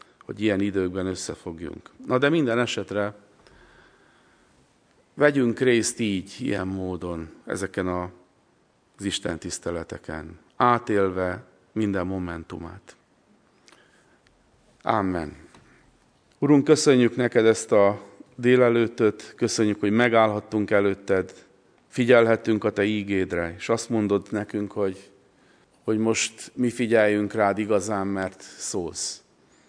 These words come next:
Van mondani valód. Segíts a szívünkbe zárni mindazt, amit mondtál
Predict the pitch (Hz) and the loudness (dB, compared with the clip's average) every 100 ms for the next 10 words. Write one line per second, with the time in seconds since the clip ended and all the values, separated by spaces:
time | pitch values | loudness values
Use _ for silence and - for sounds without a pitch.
0 | _ _ _ _ _ _ _ - 107 107 | _ _ _ _ _ _ _ -2 0 2
1 | 110 101 95 92 90 82 60 - - _ | 0 0 -2 -2 -4 -6 -10 -14 -20 _
2 | _ _ _ _ _ _ _ _ - 139 | _ _ _ _ _ _ _ _ -4 0
3 | 131 131 127 - 143 131 120 113 101 113 | 0 0 -2 0 2 4 2 2 2 2
4 | 107 107 117 107 101 - 95 92 110 110 | 2 0 -2 -2 -4 -6 -6 -6 -6 -4
5 | 95 - 107 110 | -4 -4 -4 -4